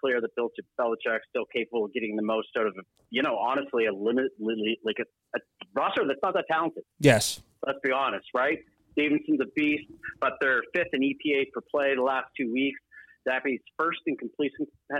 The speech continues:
Speaker 1: completion percentage and third in E P A per play, right? So
Speaker 2: Yep.
Speaker 1: just, hey, he's also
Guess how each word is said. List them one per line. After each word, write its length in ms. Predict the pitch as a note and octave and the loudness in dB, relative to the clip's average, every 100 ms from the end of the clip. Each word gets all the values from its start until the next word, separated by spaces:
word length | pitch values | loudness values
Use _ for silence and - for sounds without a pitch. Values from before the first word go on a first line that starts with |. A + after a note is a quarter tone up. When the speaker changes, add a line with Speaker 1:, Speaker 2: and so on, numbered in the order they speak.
| - _ _ - | -6 _ _ -6
Speaker 1:
completion 460 | B2 - C#3 - C#3 | -6 -2 -2 -2 -6
percentage 440 | C3+ D3 C#3+ C#3 | -4 -2 -2 -2
and 120 | A2+ - | -4 -2
third 220 | C3 C3 A#2 | 0 2 0
in 120 | A#2+ | 0
E 120 | C3 - | -2 -2
P 160 | A#2+ | 0
A 60 | A2 - | 0 -2
per 60 | G2+ B2 | -8 -2
play, 200 | A2 G#2 | 0 2
right? 260 | A2 A#2+ - | 2 0 -2
So 200 | C#3 A#2 G#2 - D3+ | 0 0 -2 0 8
Speaker 2:
Yep. 160 | D3 | 8
Speaker 1:
just, 260 | D3 D3+ - _ _ _ - | 8 -4 -10 _ _ _ -2
hey, 280 | C3+ C#3+ - - | 0 0 -4 -4
he's 160 | D3 | 0
also 240 | F3+ G3 | 2 0